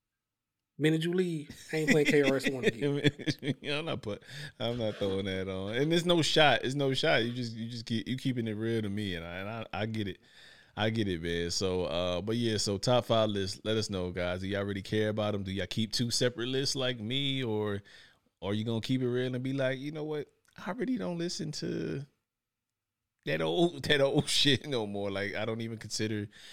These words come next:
Speaker 2: But I, I think these, the guys in the eighties, man, and my last thing on the guys in the late eighties and stuff like that, I think they really get a raw deal. You know what I'm saying? Because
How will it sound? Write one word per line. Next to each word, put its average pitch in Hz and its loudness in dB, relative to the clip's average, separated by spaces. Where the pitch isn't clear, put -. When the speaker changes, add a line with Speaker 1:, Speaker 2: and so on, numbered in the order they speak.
Speaker 2:
But 127 4
I, 127 8
I - 2
think 139 0
these, 110 0
the 101 -2
guys 113 -2
in 165 -2
the 78 -4
eighties, 95 0
man, 92 -6
and 104 -6
my 107 -2
last 104 2
thing 101 -4
on 98 -4
the 92 -6
guys 90 -2
in 85 -8
the 85 -4
late 85 -4
eighties 80 -2
and 80 -10
stuff 87 -10
like 80 -8
that, - -8
I 110 -2
think 104 -2
they 92 0
really 90 -4
get 87 -8
a 80 -10
raw 82 -6
deal. 78 -8
You 92 -6
know 92 -4
what 85 -6
I'm 85 -8
saying? 87 -6
Because 82 -8